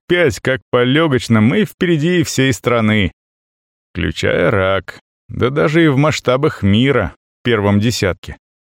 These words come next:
На автомате сообщает Котлинский, глядя в окно и раздумывая о чем-то своем. «Игорь Витальевич, тысяча извинений, что отвлекаю от мыслей. Напоминаю о себе через три минуты.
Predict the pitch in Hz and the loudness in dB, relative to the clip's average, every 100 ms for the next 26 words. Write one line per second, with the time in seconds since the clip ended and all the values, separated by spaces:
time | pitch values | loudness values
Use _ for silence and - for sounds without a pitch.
0 | _ - 98 98 - 104 123 120 98 - | _ -6 -2 -2 0 0 0 0 -2 -2
1 | 98 - 107 95 107 95 120 127 - 101 | -2 0 0 0 -4 0 0 0 -2 -4
2 | 95 104 104 101 104 123 127 110 110 104 | 0 0 2 0 0 2 2 2 2 0
3 | 98 120 139 110 101 98 87 104 95 - | 0 0 2 2 2 0 -2 -4 -4 -6
4 | - 95 78 65 60 _ _ _ _ _ | -2 -2 -2 -6 -10 _ _ _ _ _
5 | _ _ _ _ - 123 120 104 98 92 | _ _ _ _ -2 0 0 0 -2 -2
6 | 82 78 76 - - - 123 127 - 120 | 0 -2 -4 -10 -10 -8 -6 -4 0 2
7 | 104 117 127 156 113 92 - 110 104 107 | 2 2 2 2 2 0 0 0 0 0
8 | 110 123 117 113 - 175 - 98 87 - | 0 0 2 0 -2 -4 -2 0 -2 -4
9 | _ _ _ - 113 101 120 117 113 107 | _ _ _ -4 -4 2 2 4 2 2
10 | 101 110 110 - 110 104 - 110 110 110 | 0 -2 -2 -2 -4 -4 -2 0 2 2
11 | 98 92 | 2 -2